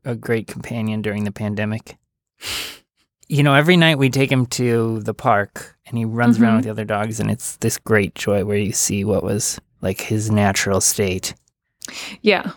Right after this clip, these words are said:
Speaker 2: not, like, sort of sitting by you while you, while you Zoom all day. That's not, like, the, the natural state of a dog. Yeah.
Speaker 1: Yeah.
Speaker 2: Speaking of Zoom,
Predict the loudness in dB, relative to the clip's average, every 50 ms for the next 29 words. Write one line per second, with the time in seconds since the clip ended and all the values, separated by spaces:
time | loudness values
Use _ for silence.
0 | _ _ _ _ 2 4 4 4 4 2 2 2 2 2 0 -4 -4 0 2 2
1 | 2 2 0 2 2 4 4 4 4 4 4 4 2 2 0 0 0 0 0 0
2 | 0 0 -2 -2 -4 -6 -8 -8 -4 0 2 2 2 2 2 0 0 0 -2 -2
3 | 0 0 0 0 2 2 2 2 2 0 -2 -4 _ _ -2 0 0 0 0 -2
4 | -2 -2 -2 -4 -4 -2 -2 -2 -2 -2 -4 -10 _ _ _ -4 -2 -2 -2 -2
5 | -4 -4 -6 -6 -6 -6 -6 -6 -4 -4 -6 -6 -8 -8 -8 -6 -6 -6 -6 -8
6 | -10 -14 -20 _ _ _ _ _ _ -4 -2 0 -2 -2 -6 _ _ _ 2 4
7 | 4 4 4 2 -2 -6 -12 -16 -18 -20 _ _ _ _ _ _ _ _ _ _
8 | -4 0 0 0 2 4 4 4 4 4 2 0 0 2 0 -2 -2